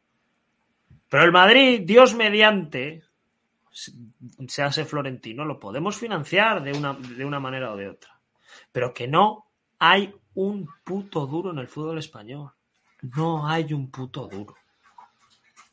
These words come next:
Os la están colando y estáis aplaudiendo con las orejas. Vuestros presidentes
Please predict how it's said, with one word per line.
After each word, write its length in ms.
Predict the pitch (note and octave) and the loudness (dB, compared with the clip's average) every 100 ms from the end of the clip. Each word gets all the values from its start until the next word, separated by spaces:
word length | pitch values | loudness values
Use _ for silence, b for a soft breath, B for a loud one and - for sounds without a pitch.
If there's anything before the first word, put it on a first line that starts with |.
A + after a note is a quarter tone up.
| _ _ | _ _
Os 180 | G#2 A2 | -12 -8
la 80 | - | -6
están 340 | - F#3 F#3+ | -2 -2 0
colando 420 | F#3 F3+ F3+ E3+ | 0 2 0 -4
y 80 | C#3+ | -8
estáis 300 | C3 D3+ D3 | -8 -8 -6
aplaudiendo 440 | D3+ A#2+ A2 C#3 | -6 -8 -8 -10
con 80 | D3 | -10
las 200 | A2+ - | -10 -10
orejas. 480 | G#2 A2+ - - - | -10 -10 -12 -16 -8
Vuestros 580 | C#3 F3 E3 - D#3 - | 2 4 2 0 -4 -2
presidentes 1120 | D#3+ C#3 - D3+ G3+ G#3 G3 D3+ F3 - | -4 -4 -2 2 2 2 -8 -10 -10 -16